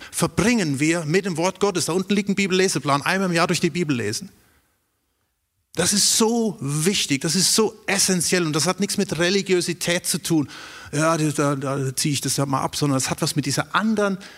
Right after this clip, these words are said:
Lebenswirklichkeit zu tun, mit der wir rechnen. Und Gott ist da und er umgibt dich und er geht mit dir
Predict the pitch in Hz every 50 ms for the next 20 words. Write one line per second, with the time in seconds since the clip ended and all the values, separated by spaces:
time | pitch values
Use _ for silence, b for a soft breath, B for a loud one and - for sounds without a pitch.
0 | B B B B B B _ _ _ 123 123 127 131 160 170 180 180 170 151 143
1 | - - - - - - - _ _ _ - 101 110 117 139 147 - - 151 135
2 | - - - - 131 131 - - - 123 - - 131 127 120 113 117 110 131 127
3 | 120 120 113 107 123 151 143 - - - 131 117 107 110 110 b b b b b
4 | b b - 117 - 123 117 - 135 - - - - 147 - - - 139 127 120
5 | B B B - 120 131 131 135 131 127 - - - 170 165 - - - 117 113
6 | 113 - - B B B B - 127 131 135 - 165 156 - 156 147 160 180 185
7 | 185 - 139 123 110 107 113